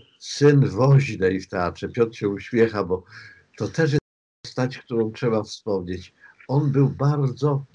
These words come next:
wiernym naszym towarzystwem, a dlatego był moim asystentem, że był człowiekiem niepełnosprawnym i ja, y, go troszkę chroniłem przed czasem brutalnością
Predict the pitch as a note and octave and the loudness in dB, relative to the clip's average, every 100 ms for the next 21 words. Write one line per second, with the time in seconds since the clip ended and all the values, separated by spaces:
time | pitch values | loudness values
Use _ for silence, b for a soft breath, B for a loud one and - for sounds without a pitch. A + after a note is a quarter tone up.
0 | B B B B - F#2 G2+ C3 D3+ C#3 | B B B B -14 -10 0 2 2 2
1 | C#3 C3 C3 A#2 B2 - C3 - G#2 G2 | 0 0 0 -4 -6 -8 -12 -8 -4 -2
2 | B2 C3+ - C#3+ C#3 A#2 A2 A2 D#3 C#3 | -2 -4 -4 -6 -4 -6 -6 -4 -4 -2
3 | B2+ B2 C#3+ A#2 G#2+ - - C#3 C#3+ D3+ | -2 -2 -2 -2 -6 -14 -4 -4 -2 -4
4 | A2 A#2 A2+ - B2 C3 A2 G#2+ A2 G2 | -4 -6 -8 -6 -6 -4 -4 -4 -4 -4
5 | F#2 - D3 C#3+ G#2 G#2 B B - A#2 | -8 -4 -2 -2 -6 -10 B B -8 0
6 | A2+ A2+ D3 C#3 - _ - A2+ A2 C3+ | 2 4 2 -2 -10 _ -4 -2 -2 -2
7 | C3+ - D3 - B2+ A#2 A#2+ C3+ D#3 C#3+ | -4 -4 -4 -4 2 2 4 2 2 2
8 | - C3+ C3+ - B2+ B2+ C3 B2 B2 B2 | -2 -4 -4 -2 -2 -2 -2 -2 -2 0
9 | G#2+ A2+ - - A#2 B2 | 2 0 -2 -4 -6 -4